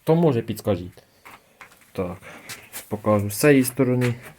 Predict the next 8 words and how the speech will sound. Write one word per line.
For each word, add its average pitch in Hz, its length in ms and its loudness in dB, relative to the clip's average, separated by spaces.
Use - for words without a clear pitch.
від 104 160 -8
колінвала. 110 580 2
Ось 101 200 -8
так. 92 260 -6
Вибивали, 113 680 4
виходить, 110 500 2
гільзу 104 400 2
із 92 340 -4